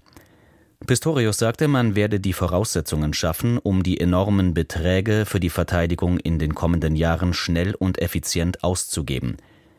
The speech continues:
Verfügbare Produkte sollten ohne bürokratische Umwege beschafft werden. Ein wissenschaftlicher Beirat werde als Kontrollorgan fungieren, hieß es weiter.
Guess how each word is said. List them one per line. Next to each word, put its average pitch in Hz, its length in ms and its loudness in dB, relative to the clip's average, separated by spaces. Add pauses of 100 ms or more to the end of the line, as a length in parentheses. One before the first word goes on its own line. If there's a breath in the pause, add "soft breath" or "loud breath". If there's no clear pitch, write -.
(380 loud breath)
Verfügbare 104 600 2
Produkte 107 580 0
sollten 98 460 0
ohne 101 340 2
bürokratische 82 720 -2
Umwege 73 440 0
beschafft 76 420 -4
werden. 69 340 -2 (760 soft breath)
Ein 82 220 0
wissenschaftlicher 90 600 0
Beirat 87 600 0
werde 107 340 2
als 87 220 -2
Kontrollorgan 69 1040 0
fungieren, 71 600 -2
hieß - 200 -4
es - 140 -4
weiter. 65 320 -4